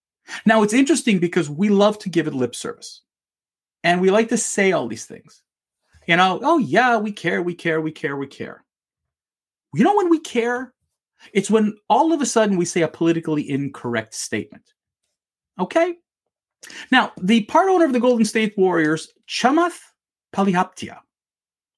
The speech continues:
was on a podcast. He's the C E O of Social Capital, member of the Vi-, Virgin Galactic Board. And he said, "Let's be honest,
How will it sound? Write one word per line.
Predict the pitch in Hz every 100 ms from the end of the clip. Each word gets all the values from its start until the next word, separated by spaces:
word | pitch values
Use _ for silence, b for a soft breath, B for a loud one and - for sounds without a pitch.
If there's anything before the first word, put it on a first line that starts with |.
| _
was | 254 247
on | 294
a |
podcast. | 277 214 208 - - - _ _ _ 254
He's | 233 240
the | 233
C | - 254
E |
O | 220
of | 208
Social | 175 170
Capital, | 156 139 139 - 202 - _ _ _ _
member | 127 160 156
of |
the | 127
Vi-, | 139 143 139
Virgin | 127 127 120 117
Galactic | 113 - 110 107
Board. | 107 78 - 175 _ _ _ _ _ _ B B B
And | 233
he | 247
said, | - 339 311 302 285 _ _
"Let's | 143 160 208 285 285 -
be | 151 190 214
honest, | 196 185 185 196 190 -